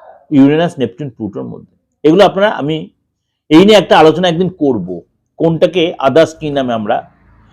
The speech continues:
লোকাল ভাষায় কি জানি। চলুন তাহলে জেনে নিই আজকে আপনার রাশি কি বলছে। আর একটা কথা আপনাদের বলে রাখি, কেন আমি তো আপনাদের জানেন আমি দেশ বিদেশে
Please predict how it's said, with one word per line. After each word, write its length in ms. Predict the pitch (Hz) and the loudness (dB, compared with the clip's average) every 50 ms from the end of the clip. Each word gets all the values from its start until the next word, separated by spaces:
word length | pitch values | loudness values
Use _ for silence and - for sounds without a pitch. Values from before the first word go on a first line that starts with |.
| _ - - | _ -8 0
লোকাল 380 | 131 147 170 165 208 202 196 175 | 2 2 4 6 6 6 6 6
ভাষায় 320 | 151 151 - - 147 160 | 4 2 2 2 -2 -2
কি 240 | - - - 180 165 | -2 -6 -6 -6 -2
জানি। 360 | 120 117 92 82 87 87 87 - _ _ _ _ _ _ _ _ _ _ _ _ _ _ _ _ _ _ _ _ _ _ _ _ _ _ _ | -2 -2 -2 -4 -8 -14 -16 -18 _ _ _ _ _ _ _ _ _ _ _ _ _ _ _ _ _ _ _ _ _ _ _ _ _ _ _
চলুন 220 | 226 254 285 302 269 | 4 6 6 6 4
তাহলে 180 | 294 285 277 214 156 | 4 4 4 6 4
জেনে 160 | 185 185 175 151 | 4 4 4 0
নিই 100 | 139 147 - - | -2 -4 0 0
আজকে 260 | 156 131 123 131 131 113 120 - - 135 | 0 0 0 0 0 0 0 -2 -4 -6
আপনার 280 | 127 - 170 139 110 117 - _ _ _ _ 131 123 | -6 -2 -2 -2 -2 -2 -6 _ _ _ _ -2 -2
রাশি 260 | 131 123 - - 165 - _ | -2 -2 -2 -8 -18 -18 _
কি 80 | - 110 85 - _ | -14 -14 -14 -14 _
বলছে। 320 | - - _ _ _ _ _ _ _ _ _ _ _ _ _ _ _ _ _ _ _ _ _ - - 147 | -20 -20 _ _ _ _ _ _ _ _ _ _ _ _ _ _ _ _ _ _ _ _ _ 0 2 4
আর 100 | 135 131 131 - - 156 147 | 4 2 0 -4 -6 -6 -6
একটা 260 | - - _ - 240 233 | -6 -6 _ -2 0 0
কথা 180 | 240 233 233 220 208 | 0 0 0 -2 -2
আপনাদের 280 | - 196 196 180 180 135 101 95 | -2 -4 -2 -2 -2 -2 -2 -2
বলে 180 | 104 104 107 110 101 90 | -2 0 0 0 0 -2
রাখি, 280 | 82 - _ _ 78 73 - _ _ _ _ _ _ _ _ _ _ _ _ _ | -4 -8 _ _ -20 -20 -20 _ _ _ _ _ _ _ _ _ _ _ _ _
কেন 160 | 143 131 131 127 113 104 | -4 -2 -2 -2 -2 -4
আমি 140 | 107 123 143 135 | -4 -4 -4 -2
তো 40 | - 165 143 | -2 -2 -2
আপনাদের 280 | - 156 156 156 160 127 98 | -2 -4 -4 -4 -4 -2 -2
জানেন 220 | 113 110 135 147 143 123 | -4 -2 -2 -4 -6 -6
আমি 100 | 117 120 113 101 110 | -6 -6 -6 -4 -2
দেশ 100 | 120 120 107 104 | -2 -2 -4 -6
বিদেশে 280 | 117 127 127 135 131 147 | -8 -6 -8 -6 -8 -8